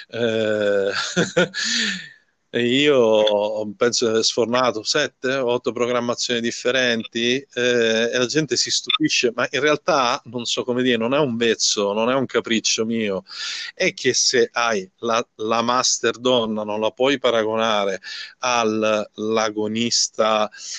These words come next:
eh, maschio di ventiquattro anni che non ha nessun impegno, perché magari, adesso mi sta venendo in mente un nome, un cognome che non ti farò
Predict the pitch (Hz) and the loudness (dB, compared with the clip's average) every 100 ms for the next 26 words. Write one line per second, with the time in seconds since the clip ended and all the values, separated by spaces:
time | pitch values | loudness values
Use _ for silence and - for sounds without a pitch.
0 | - 117 113 110 107 107 117 120 113 - | -2 0 0 2 2 0 2 0 2 0
1 | - 117 117 107 113 123 113 120 113 107 | 2 2 2 0 0 0 0 -2 -2 0
2 | 117 - 107 113 117 120 120 120 120 120 | 0 0 0 2 2 0 -2 0 0 -2
3 | - 113 110 113 110 107 101 - 107 107 | -4 -4 0 0 0 -2 -2 -2 -2 -6
4 | 107 110 101 101 104 107 151 175 147 151 | -4 -2 -2 -4 -4 0 2 2 4 4
5 | 139 101 113 - 95 107 104 101 104 104 | 2 0 -2 -4 -6 -6 -6 -8 -10 -10
6 | 104 107 101 107 104 107 107 98 104 113 | -12 -12 -10 -8 -4 -6 -6 -8 -4 0
7 | 127 107 110 104 104 113 113 113 | 0 0 -2 -2 -2 2 4 4